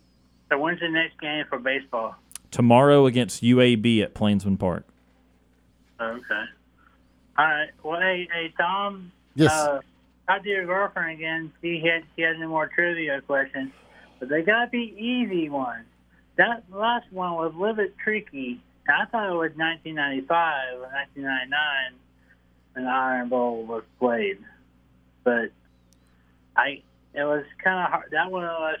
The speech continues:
Speaker 1: kinda a little tricky and stuff like that. So, but
Speaker 3: I, I, I'll definitely see what I can do to scrounge up another question for you.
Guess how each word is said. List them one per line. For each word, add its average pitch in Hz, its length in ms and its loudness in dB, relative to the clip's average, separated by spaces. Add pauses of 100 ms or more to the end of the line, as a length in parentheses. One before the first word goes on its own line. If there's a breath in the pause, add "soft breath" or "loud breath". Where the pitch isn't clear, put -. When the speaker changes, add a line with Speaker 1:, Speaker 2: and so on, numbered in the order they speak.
Speaker 1:
kinda 151 300 0
a - 60 -4
little 139 160 -6 (100)
tricky 135 460 -4
and 117 180 -6
stuff 113 240 0
like 110 220 -4
that. - 80 -14
So, 113 160 0
but 110 340 0 (1600)
Speaker 3:
I, 131 160 8
I, 135 240 10
I'll 135 280 8
definitely 143 420 6
see 147 160 8
what 147 160 10
I 131 100 8
can 127 220 2
do 131 160 8
to 110 260 4 (540)
scrounge 135 500 4
up 131 160 4
another 120 260 4
question 85 460 0
for 87 240 -4
you. 78 140 -6